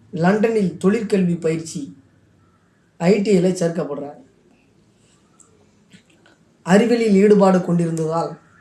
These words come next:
படிப்பை பாதியிலேயே நிறுத்திவிட்டு கப்பல் நிறுவனம் ஒன்றில் வேலைக்கு சேர்ந்தார். நாடகம், விளையாட்டு, ஓவியக்கலை ஆகியவற்றில் திறனும் ஆர்வமும் கொண்டிருந்தார்.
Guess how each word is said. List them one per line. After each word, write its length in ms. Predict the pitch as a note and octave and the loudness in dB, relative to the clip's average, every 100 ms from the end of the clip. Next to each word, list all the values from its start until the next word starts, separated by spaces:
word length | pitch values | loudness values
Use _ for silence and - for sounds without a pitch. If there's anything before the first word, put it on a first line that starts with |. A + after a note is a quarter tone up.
| _ - | _ 0
படிப்பை 340 | F3+ F#3+ G3 | 2 2 2
பாதியிலேயே 560 | - E3+ F3+ F#3+ F#3 F3 | 2 2 2 2 2 2
நிறுத்திவிட்டு 760 | E3 D#3+ E3 D3 - D#3 - _ _ - | -2 -6 -8 -8 -10 -12 -14 _ _ 2
கப்பல் 400 | F3+ F3+ B3 G#3+ | 2 2 0 0
நிறுவனம் 360 | F#3+ F3+ E3 | 2 0 -2
ஒன்றில் 300 | E3 E3 D#3+ | -4 -6 -6
வேலைக்கு 320 | D#3 F3+ F3+ | -2 -2 -2
சேர்ந்தார். 500 | E3 D#3 D3 C#3+ D3 - _ _ _ - | -6 -8 -8 -10 -12 -18 _ _ _ -10
நாடகம், 680 | D#3+ E3+ E3+ D#3+ D#3 F#3+ - | -2 0 0 -4 -8 -12 -10
விளையாட்டு, 680 | D#3 F#3 F#3 E3+ - D#3+ - - | -2 2 2 0 -6 -10 -14 -10
ஓவியக்கலை 800 | E3 F#3+ G3 F#3 - D#3 D3+ - _ _ _ _ _ _ _ _ - | -2 0 0 0 -2 -8 -8 -12 _ _ _ _ _ _ _ _ 0
ஆகியவற்றில் 580 | F3 F3+ E3+ - D#3+ | 2 4 2 -2 -8
திறனும் 580 | - F#3 G3 G3 G3 - _ | -2 2 2 2 -2 -10 _
ஆர்வமும் 540 | C#3+ E3+ F3 F3 F3+ | -4 0 2 2 0
கொண்டிருந்தார். 580 | D#3 C#3+ C#3+ C#3 C#3+ D3 | -4 -8 -8 -8 -14 -18